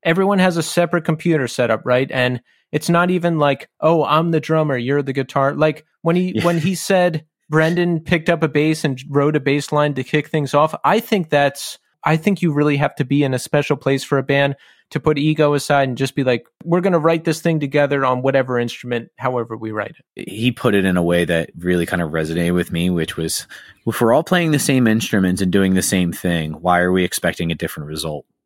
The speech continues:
Speaker 1: <laughs> Yeah.
Speaker 2: Like, you know, it, it's always gonna sound like a Circa record if we're always doing the same thing, um, you know, which has its good and its bad points. But,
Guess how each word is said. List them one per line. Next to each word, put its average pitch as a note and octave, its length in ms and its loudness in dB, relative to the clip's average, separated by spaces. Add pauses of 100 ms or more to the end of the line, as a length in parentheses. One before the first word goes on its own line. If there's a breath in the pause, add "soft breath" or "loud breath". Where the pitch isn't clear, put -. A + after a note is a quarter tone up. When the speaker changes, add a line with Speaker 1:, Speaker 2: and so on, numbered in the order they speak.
(140)
Speaker 1:
<laughs> - 120 -6
Yeah. E3+ 120 0 (120)
Speaker 2:
Like, F#2 240 -6 (340 loud breath)
you G#2+ 80 0
know, G#2 140 2 (100)
it, G#2 160 0
it's B2 160 2
always C3+ 240 2
gonna A#2+ 160 0
sound B2+ 320 0
like A2 160 0
a G#2+ 80 -4
Circa D3 440 0
record F#2+ 440 0
if F2+ 220 -6
we're G#2+ 120 -2
always G#2+ 420 0
doing G2 380 -2
the F2+ 120 -4
same E2+ 360 -6
thing, F#2+ 520 -4 (400 loud breath)
um, F#2 540 0
you F3 120 -4
know, A#2+ 120 0
which B2+ 220 2
has C#3 200 -2
its C3+ 140 -8
good C3+ 280 2
and B2+ 120 0
its A#2 120 -4
bad D#3 320 0
points. - 380 -12
But, A2+ 280 0